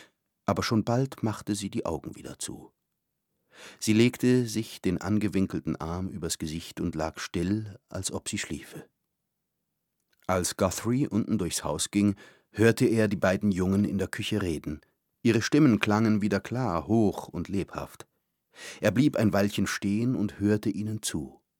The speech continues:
Irgendetwas mit der Schule. Ein Junge hatte auf dem Pausenhof dies und jenes gesagt, und ein anderer hatte gesagt, das habe gar nichts damit zu tun, das wisse er genau.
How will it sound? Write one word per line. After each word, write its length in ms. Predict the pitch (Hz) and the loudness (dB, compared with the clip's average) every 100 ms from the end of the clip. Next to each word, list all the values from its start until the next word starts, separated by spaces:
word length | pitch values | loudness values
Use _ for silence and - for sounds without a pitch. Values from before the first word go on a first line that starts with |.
| _ _ _ _ _ _ - | _ _ _ _ _ _ -2
Irgendetwas 500 | 139 87 98 117 - | 0 2 0 -2 -4
mit 120 | - | -6
der 80 | 107 | -6
Schule. 420 | - 78 71 - _ _ _ _ _ _ _ - | -6 -8 -10 -16 _ _ _ _ _ _ _ 2
Ein 180 | 98 101 | 6 8
Junge 300 | 123 139 120 | 8 8 6
hatte 200 | 110 - | 4 0
auf 100 | - | 2
dem 120 | 98 | 2
Pausenhof 720 | 95 101 104 104 98 98 - | 4 2 2 2 4 4 2
dies 380 | 113 117 92 - | -2 2 2 2
und 200 | 85 82 | -2 2
jenes 300 | 95 104 - | 4 4 4
gesagt, 560 | 98 82 76 80 - - - - _ | -2 0 -2 -2 -8 -18 -20 -20 _
und 160 | 123 107 | 6 6
ein 160 | 107 - | 6 4
anderer 500 | 120 151 123 98 95 | 4 6 6 4 2
hatte 180 | 101 | 0
gesagt, 520 | 98 85 92 107 - - - | 0 2 2 0 -4 -16 -12
das 160 | - - | -4 0
habe 140 | 104 | 2
gar 180 | 104 101 | 4 4
nichts 260 | 104 - - | 4 0 0
damit 280 | 104 104 - | 4 4 2
zu 80 | |
tun, 500 | 110 - 131 87 82 | -2 2 4 4 2
das 220 | 73 - - | -2 -6 -2
wisse 220 | 127 110 | 2 2
er 180 | 82 90 | 2 2
genau. 440 | 107 95 - - | 2 2 -2 -12